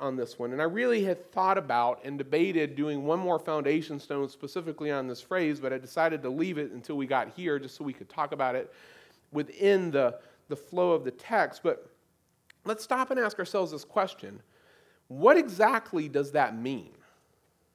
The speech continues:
Or let's even be more specific with the question, what exactly does Paul mean when he says that we cannot be justified by the works of the law? Because for us,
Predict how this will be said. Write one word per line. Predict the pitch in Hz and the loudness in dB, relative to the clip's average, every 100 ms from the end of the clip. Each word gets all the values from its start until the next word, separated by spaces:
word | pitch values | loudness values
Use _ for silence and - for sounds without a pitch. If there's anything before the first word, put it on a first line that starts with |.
| _ _ _ _ _ _ - | _ _ _ _ _ _ 6
Or | 208 | 8
let's | 226 254 | 8 4
even | 262 262 | 0 0
be | 226 | 0
more | 214 202 | 0 0
specific | 190 - 170 - 214 190 151 | -2 -10 -12 -2 -2 0 -4
with | 143 | -6
the | |
question, | 131 156 165 - 139 131 - - _ _ _ | -2 0 0 -2 -6 -6 -12 -20 _ _ _
what | 131 180 294 | 2 6 8
exactly | 277 196 190 202 202 196 185 | 6 2 6 6 6 -4 -6
does | 147 - _ | -8 -8 _
Paul | - - 220 220 208 | -20 2 8 10 10
mean | 156 127 117 95 90 | 8 2 -6 -8 -10
when | 110 | -12
he | 113 151 | -12 -14
says | - 180 160 139 131 | -6 4 6 4 0
that | 135 | -8
we | 135 | -10
cannot | - 175 165 151 143 | -8 -6 -2 -4 -4
be | 131 | -8
justified | 113 131 131 - 131 117 113 | -4 -4 -4 -6 0 0 0
by | 120 131 123 131 | 0 4 4 2
the | 131 | -2
works | 117 120 110 - | -2 -2 -4 -10
of | 113 | -10
the | 123 | -4
law? | 185 175 120 | 2 2 2
Because | 143 208 202 | 0 -2 -2
for | - 175 | -2 0
us, | 202 233 143 147 | 4 6 6 2